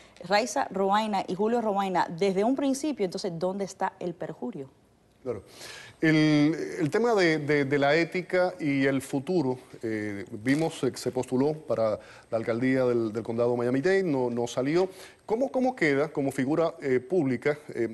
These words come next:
Speaker 2: desde el punto de vista legal ha sido eximido de todo tipo de responsabilidad. Ahora,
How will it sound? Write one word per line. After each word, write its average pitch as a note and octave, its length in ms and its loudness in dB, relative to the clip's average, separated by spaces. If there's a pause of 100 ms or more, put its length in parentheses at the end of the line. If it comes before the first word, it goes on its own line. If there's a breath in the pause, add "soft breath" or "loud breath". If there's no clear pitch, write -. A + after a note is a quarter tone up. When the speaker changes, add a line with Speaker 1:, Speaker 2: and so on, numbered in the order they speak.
Speaker 2:
desde A#2+ 240 -2
el B2+ 60 -2
punto F3+ 260 0
de D#3 60 2
vista E3 260 0
legal C#3 480 2
ha D#3 80 2
sido D3 240 -2
eximido D3 300 -2
de C#3+ 60 0
todo C#3+ 180 0
tipo D3 260 -4
de C3 60 -2
responsabilidad. F#2+ 720 -6
Ahora, C3+ 240 0